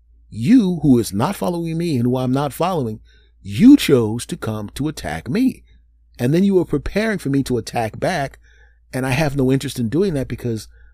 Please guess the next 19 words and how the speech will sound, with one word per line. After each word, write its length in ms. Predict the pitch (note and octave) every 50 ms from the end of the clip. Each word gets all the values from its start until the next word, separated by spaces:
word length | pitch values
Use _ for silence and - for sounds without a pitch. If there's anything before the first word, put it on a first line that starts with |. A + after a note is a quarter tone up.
| _
not 220 | - G#2+ G#2+ B2 -
to 80 | F3
be 100 | F#3 A3
rude, 480 | A3+ A3+ C4 C4+ A#3 G3 F#3+ A3 A#3+ A#3 - - - _ _ _ _ _ _ _ _ _ _ _ _ - - _ _
I 100 | B2 C3+
really 320 | C3+ C3 C3+ E3+ G#3 G#3+ F#3
don't 200 | E3+ F3 E3 -
care 460 | - F#3+ G3+ F#3+ C#3+ B2+ C3 C3 - _ _ _ _ _ _ -
about 280 | B2 C3+ C3+ C3 -
your 120 | C3 B2+ A#2+
opinion 540 | G#2+ - - G#3 A3+ G3 C3+ A2 A2 A#2 - _ _ -
because 280 | - A#2 - C3 C3 A2
the 100 | G2+ A#2
way 120 | A2 C3
you 180 | C#3 C3 B2 - -
introduced 760 | C3+ C#3+ C3+ - B2 G#2+ F2+ F2+ D3+ G3+ A3+ A#3+ - - -
yourself 340 | A#2 - - - G2 F2+ - -
to 80 | -
me 300 | F2 E2 D#2+ D#2+ E2 -